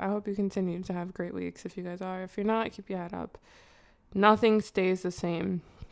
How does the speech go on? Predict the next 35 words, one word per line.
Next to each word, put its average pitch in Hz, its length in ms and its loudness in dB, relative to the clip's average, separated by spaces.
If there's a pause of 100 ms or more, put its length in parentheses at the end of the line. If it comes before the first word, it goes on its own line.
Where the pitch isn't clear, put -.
(640)
Um, 233 300 6
so 240 160 0
I - 20 4
wanna 269 200 0
talk - 180 -6
about 208 260 -4
love 196 340 -4
today 247 460 -2 (340)
and 185 300 -2
bad 185 260 0
breakups. - 760 -6 (560)
I 254 140 2
think 294 500 -2 (340)
the 233 160 2
title 208 340 0
of 196 100 -6
this 202 180 -6
episode 196 380 -4
will 185 100 -2
be 196 500 -4 (800)
Broken 202 380 2
Hearts 196 400 0
and 190 180 -2
Bad 190 360 -2
Breakups. - 1120 -8 (100)
What 208 80 -4
do 202 60 -2
you 180 40 -4
guys 180 160 -6
think 180 220 -10
of 185 100 -6
that? 220 280 -6 (420)
I 226 80 0
like 185 260 -4
it. 233 180 -6